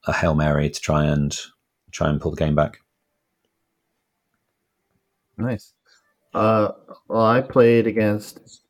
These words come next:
Speaker 2: Avengers, Sam Spam. Um, it was a super tight game. It's actually on my, uh,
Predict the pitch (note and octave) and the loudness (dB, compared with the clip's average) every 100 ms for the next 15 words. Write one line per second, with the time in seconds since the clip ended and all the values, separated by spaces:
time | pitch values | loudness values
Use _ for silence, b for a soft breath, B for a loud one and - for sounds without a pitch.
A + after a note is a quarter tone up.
0 | - F#2 G2 G2+ G#2 A2 G#2+ G#2 F#2+ F#2+ | -12 -4 -4 -2 -2 -2 -2 -4 -6 -6
1 | G2 - G2+ G2 G#2 - _ _ _ _ | -8 -6 -4 -2 -6 -10 _ _ _ _
2 | _ _ _ D2+ E2 E2 D#2+ F2+ F#2 - | _ _ _ -12 -10 -8 -8 -8 -8 -10
3 | - - - A#2+ A2+ F#2+ A2 G2+ - G2+ | -20 -12 -6 -4 -4 -6 -4 -4 -4 -4
4 | G2+ G#2 - - - C3 - - G2+ F#3+ | -4 -4 -8 -8 0 0 0 -2 0 -2
5 | b b b b _ _ _ _ _ - | b b b b _ _ _ _ _ -4
6 | A2 G#2 F#2+ F2+ F2+ E2 | -2 0 0 0 -2 -4